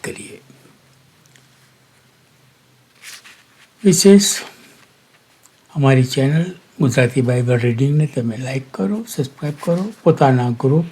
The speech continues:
કે મિત્ર વર્તુળમાં શેર પણ અવશ્ય કરો. અમારો એક આ નમ્ર પ્રયાસ છે કે આ દ્વારા પિતા બાપના વચનો, તેનો બહોળો પ્રચાર પ્રસાર થાય અને કોઈક એક આત્મા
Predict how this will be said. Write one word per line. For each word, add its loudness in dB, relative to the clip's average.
કે 2
મિત્ર -4
વર્તુળમાં -6
શેર -2
પણ -4
અવશ્ય -4
કરો. -10
અમારો 8
એક 6
આ 4
નમ્ર 6
પ્રયાસ 0
છે -8
કે -4
આ 4
દ્વારા -2
પિતા -4
બાપના -4
વચનો, -4
તેનો 4
બહોળો 4
પ્રચાર -4
પ્રસાર -6
થાય -12
અને 2
કોઈક 2
એક 0
આત્મા -8